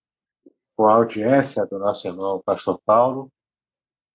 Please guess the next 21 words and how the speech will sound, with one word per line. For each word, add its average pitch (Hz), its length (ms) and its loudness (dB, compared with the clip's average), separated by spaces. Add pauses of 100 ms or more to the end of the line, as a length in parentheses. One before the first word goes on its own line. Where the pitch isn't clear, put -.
(320)
É, 107 460 0
eu 120 220 2
sou 123 600 0
Davidson 113 420 -2
Pinhon, 143 500 0
sou 117 280 -4
mestre 107 460 -2
em 104 140 -10
Ciências 107 440 -6
da 101 100 2
Religião, 107 600 2 (1000)
sou 117 640 0
professor 123 960 -2
de 101 580 -12
hebraico 123 760 0
bíblico 117 640 -8 (520)
e 107 200 0
exegese 117 760 2
no 95 160 -10
Seminário 110 580 0
Teológico 113 840 0